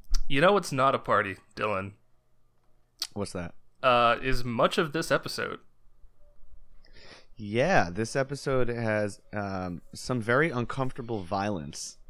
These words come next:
Speaker 2: uh, and some very silly violence, but I think we, we definitely get a big theme of domestic violence and abuse, um, and that is not good for any party that I've ever been to.
Speaker 1: No.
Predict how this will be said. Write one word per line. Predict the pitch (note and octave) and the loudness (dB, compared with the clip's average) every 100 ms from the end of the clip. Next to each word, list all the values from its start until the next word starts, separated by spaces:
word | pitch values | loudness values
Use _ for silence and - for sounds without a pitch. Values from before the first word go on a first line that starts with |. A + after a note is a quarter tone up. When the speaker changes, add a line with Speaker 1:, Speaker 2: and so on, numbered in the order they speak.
| - | 2
Speaker 2:
uh, | G2+ G2 F#2+ - | 4 2 -2 -4
and | G#2+ G#2+ | -4 -2
some | A2 | -4
very | G2+ G2 F2+ F2+ - - - - | -2 0 -2 -6 -10 -20 -20 -20
silly | - - B2 G2+ F#2+ | -18 -6 -2 0 0
violence, | F2 F2 G2 B2 | -2 -4 -4 -4
but | - G#2+ F#2+ - - - - | -2 0 0 -4 -18 -20 -8
I | G2+ | -6
think | - A2 | -2 -2
we, | A2+ G#2 | 0 0
we | F#2 | 0
definitely | G2 A#2 A2+ A#2+ | 2 2 2 -2
get | G2+ G#2+ | 0 0
a | |
big | F2 - A2 G#2+ - | -2 -4 -2 -2 -4
theme | - - G#2+ G#2+ G#2 | -14 -6 -2 -2 -2
of | F#2 F#2 F2 | -4 -4 -6
domestic | - F2 F2+ G2+ G#2+ - | -6 -6 -4 -6 -8 -4
violence | G2+ G2+ G2+ G2+ F#2+ | -2 0 0 -2 -6
and | F#2+ | -8
abuse, | F2 E2+ A#2 F#3 - - - - - - | -8 -4 -2 -2 -6 -16 -20 -16 -14 -10
um, | G2 F#2 F#2 F2+ F2+ F2 - - G2 | -6 -4 -4 -4 -6 -8 -14 -14 -8
and | F#2+ | 0
that | A2+ A#2+ | 2 2
is | A2+ | 0
not | A2 A2+ E2 | -2 -2 0
good | G#2+ | -4
for | G2 G2 | -2 -4
any | G#2 G2 | -4 -4
party | F#2 D#2 C#2 - - - | -6 -8 -10 -16 -14 -12
that | - F#2 | -8 -6
I've | F#2 | -6
ever | E2 | -10
been | D#2 B1+ | -12 -12
to. | - - - - - - - - - - - | -12 -12 -14 -14 -14 -14 -14 -18 -18 -18 -16
Speaker 1:
No. | F#3+ B2+ B2 B2+ A#2+ - | -10 -6 0 4 4 4